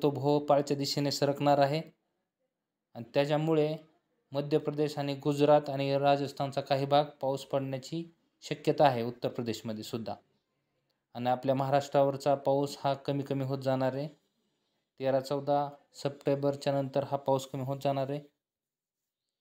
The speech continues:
हे बघा, काही दिवसानंतर म्हणजे चौदा सप्टेंबर रोजी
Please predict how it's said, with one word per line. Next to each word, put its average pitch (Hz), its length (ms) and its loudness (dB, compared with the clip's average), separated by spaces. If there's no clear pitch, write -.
हे 135 80 -4
बघा, 147 280 4
काही 147 280 -4
दिवसानंतर 143 520 0
म्हणजे 139 200 -4
चौदा 143 380 0
सप्टेंबर 139 460 -4
रोजी 139 340 -4